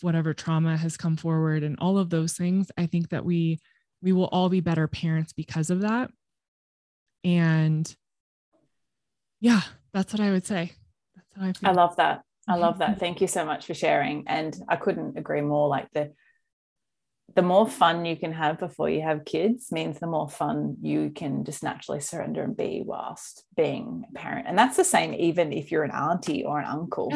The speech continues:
Speaker 1: Yeah.
Speaker 2: you know, or a guardian. Like, it's exactly the same. Um, so thank you so much for sharing. I have one final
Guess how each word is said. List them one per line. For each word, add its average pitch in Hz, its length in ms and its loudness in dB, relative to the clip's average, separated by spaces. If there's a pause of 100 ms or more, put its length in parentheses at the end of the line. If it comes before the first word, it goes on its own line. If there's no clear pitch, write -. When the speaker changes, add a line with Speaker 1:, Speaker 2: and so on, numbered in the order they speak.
Speaker 1:
Yeah. 196 340 -4 (280)
Speaker 2:
you - 160 -4
know, 165 180 2
or 156 220 2
a 151 60 -2
guardian. 156 560 4
Like, 156 180 -8
it's 156 120 -6
exactly 160 440 -4
the 147 80 -8
same. 143 440 -6
Um, 151 580 -2
so - 120 -6
thank 214 260 2
you 254 60 2
so 233 140 0
much 202 220 -2
for 185 80 -6
sharing. 156 480 -6
I 196 100 0
have 220 180 6
one 220 360 6
final 185 720 2